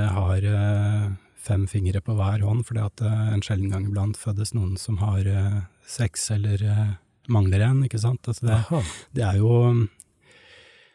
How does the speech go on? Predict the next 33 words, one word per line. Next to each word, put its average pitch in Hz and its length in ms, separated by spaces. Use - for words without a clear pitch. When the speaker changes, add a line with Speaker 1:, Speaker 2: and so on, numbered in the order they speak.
Speaker 1:
eh, 123 640
det 135 140
er 113 140
jo 131 100
rett 113 160
og 104 60
slett 117 180
en 123 100
medisinsk, 117 920
eh, 123 640
feil 143 500
som - 220
har, 143 40
som 147 340
har 127 40
skjedd 135 240
i 139 80
fosterutviklingen. 131 920
Speaker 2:
Ja. 95 140
Speaker 1:
Det, 131 420
det 127 100
er 113 100
jo - 60
ikke 120 140
noe, 135 260
det, 135 100
altså, 120 160
det 135 300
rokker 104 240
jo - 40
ikke 156 180
ved 110 240
det, 107 140